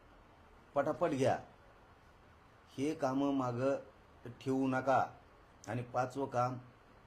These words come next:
शिंदे समितीला नोंदी शोधायचं काम पुन्हा सुरू करा पटापट. आणि सहावं काम, गॅझेटप्रमाणे,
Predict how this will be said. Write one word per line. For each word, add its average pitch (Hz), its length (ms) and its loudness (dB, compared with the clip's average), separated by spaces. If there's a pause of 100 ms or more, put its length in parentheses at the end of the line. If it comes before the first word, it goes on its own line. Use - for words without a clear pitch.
शिंदे 143 520 2
समितीला 127 680 2
नोंदी 123 520 -2
शोधायचं 113 540 0
काम 120 260 0
पुन्हा 113 260 -4
सुरू 127 240 -4
करा 135 200 6
पटापट. 139 480 6 (1400)
आणि 117 200 -2
सहावं 139 460 4
काम, 101 240 2 (1300)
गॅझेटप्रमाणे, 131 1300 4